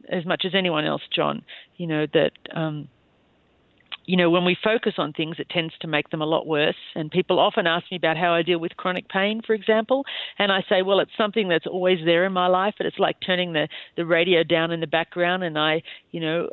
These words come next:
I, I've learned to live with that. And I know it's always there, but I focus on the good things of my life and the things that I can do.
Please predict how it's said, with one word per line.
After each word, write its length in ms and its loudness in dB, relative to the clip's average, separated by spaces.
I, 120 2
I've 80 -2
learned 320 0
to 80 -4
live 240 0
with 160 -2
that. 180 2
And 80 -6
I 60 0
know 160 0
it's 160 -6
always 420 4
there, 380 2
but 100 0
I 160 -2
focus 340 -4
on 120 -8
the 60 -10
good 220 -12
things 240 -8
of 80 -6
my 140 -8
life 300 -2
and 80 -6
the 60 -4
things 220 -6
that 80 2
I 60 0
can 300 -4
do. 160 -6